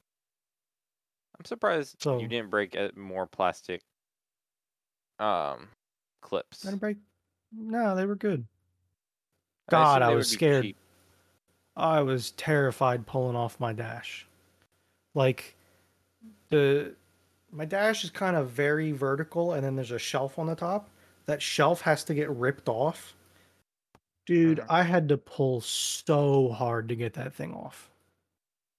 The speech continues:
Speaker 2: Like, I'm talking full body weight, hucking backwards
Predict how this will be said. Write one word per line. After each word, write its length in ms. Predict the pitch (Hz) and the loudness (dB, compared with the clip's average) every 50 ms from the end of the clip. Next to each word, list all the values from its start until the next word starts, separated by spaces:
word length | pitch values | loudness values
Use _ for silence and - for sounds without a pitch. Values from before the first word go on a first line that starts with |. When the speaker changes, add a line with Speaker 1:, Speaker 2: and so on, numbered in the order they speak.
| _ _ _ _ _ _ _ _ _ | _ _ _ _ _ _ _ _ _
Speaker 2:
Like, 180 | - 135 135 135 | 0 2 4 6
I'm 140 | 143 156 165 | 4 4 4
talking 420 | 160 175 175 170 151 165 147 139 123 | 4 4 4 4 6 6 4 4 2
full 380 | - - - 180 165 165 170 | -2 -2 2 6 6 6 6
body 420 | 151 143 147 139 139 143 143 135 127 | 6 4 4 4 6 4 4 2 0
weight, 360 | 120 123 120 123 131 147 - _ _ _ _ _ _ _ _ _ _ _ _ _ _ _ _ _ _ _ _ - 143 | 0 -2 -2 -4 -6 -8 -10 _ _ _ _ _ _ _ _ _ _ _ _ _ _ _ _ _ _ _ _ -18 -14
hucking 540 | 147 - - 156 151 - - 139 131 123 | -8 -2 0 0 0 2 0 0 0 0
backwards 720 | 117 127 117 113 - - 143 - - - - - - - | 0 -2 -2 -4 -8 -10 -14 -14 -14 -14 -16 -16 -16 -16